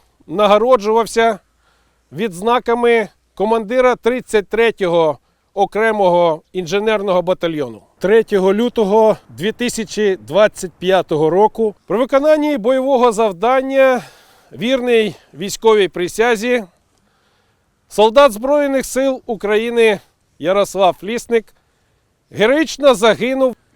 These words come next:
Світла вічна пам'ять про подвиг Ярослава Флісника назавжди збережеться в наших серцях,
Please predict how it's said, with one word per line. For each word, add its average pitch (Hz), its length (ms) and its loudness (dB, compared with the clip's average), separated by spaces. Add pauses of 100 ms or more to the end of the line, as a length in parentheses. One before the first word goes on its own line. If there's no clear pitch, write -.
(500)
Світла 226 500 -2
вічна 226 340 -4
пам'ять 240 680 -2 (160)
про 180 160 -4
подвиг 190 600 -4 (360)
Ярослава 185 560 0
Флісника 214 680 -4 (720)
назавжди 220 460 0
збережеться 233 840 0 (200)
в 127 60 -18
наших 185 360 -2
серцях, 226 640 -4